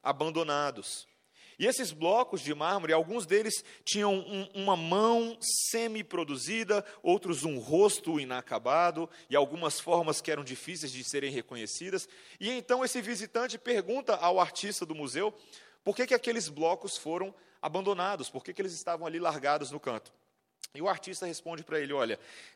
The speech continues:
esses blocos são aqueles blocos que você começa a trabalhar com eles, mas depois de um tempo que você está trabalhando, você percebe que existem algumas falhas estruturais no mármore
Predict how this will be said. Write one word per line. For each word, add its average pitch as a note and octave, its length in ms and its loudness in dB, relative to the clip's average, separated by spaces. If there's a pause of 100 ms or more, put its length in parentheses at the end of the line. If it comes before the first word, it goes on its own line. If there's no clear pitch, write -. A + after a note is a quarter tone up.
(120)
esses E3+ 300 -2
blocos E3+ 400 2
são F3+ 120 -4
aqueles E3 300 -4
blocos D3 340 -2
que - 80 -14
você C3+ 220 -6
começa D3+ 520 -2
a A#2+ 100 -2
trabalhar B2+ 580 0
com G#2+ 220 -10
eles, G#2+ 400 -8 (420)
mas E3+ 160 4
depois G3+ 380 4
de G3 80 -4
um A#3+ 120 -8
tempo A3+ 460 -6
que - 100 -14
você F3 220 -4
está F#3 160 -2
trabalhando, G3 560 4
você F3+ 220 2
percebe F#3+ 360 2
que F#3 120 -4
existem F3+ 280 -2
algumas F3+ 380 0
falhas G3+ 680 2
estruturais C3+ 760 2
no F3 140 -8
mármore C#3+ 600 -2